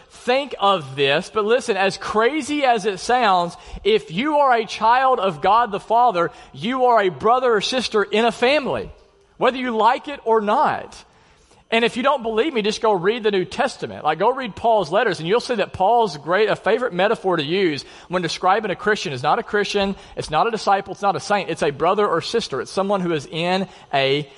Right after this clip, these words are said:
family. And this is because, and please get this, the good news of the gospel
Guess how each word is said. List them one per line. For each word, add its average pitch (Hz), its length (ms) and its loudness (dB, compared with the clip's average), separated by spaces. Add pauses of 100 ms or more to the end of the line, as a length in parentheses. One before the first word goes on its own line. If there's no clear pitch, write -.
(120)
family. 165 720 -6 (540)
And 190 140 -2
this 240 220 0
is 262 100 -12
because, 233 560 -2
and 156 100 -8
please 214 280 -4
get 214 180 -2
this, 143 200 -6
the 160 100 -6
good 247 240 -2
news 277 240 -6
of 202 80 -8
the 170 80 -2
gospel 156 720 -2